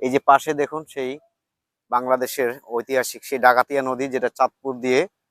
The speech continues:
আহ, চাঁদপুরের শাহরাস্তি দিয়ে প্রবাহিত হয়েছে এবং সেটা চাঁদপুরে গিয়ে তিন নদীর মোহনা, পদ্মা, মেঘনা, ডাকাতিয়া একযোগে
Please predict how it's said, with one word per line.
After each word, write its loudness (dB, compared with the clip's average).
আহ, 2
চাঁদপুরের 0
শাহরাস্তি 2
দিয়ে 2
প্রবাহিত 2
হয়েছে -2
এবং 0
সেটা -4
চাঁদপুরে 2
গিয়ে 2
তিন -2
নদীর 0
মোহনা, 0
পদ্মা, 0
মেঘনা, -2
ডাকাতিয়া 2
একযোগে -2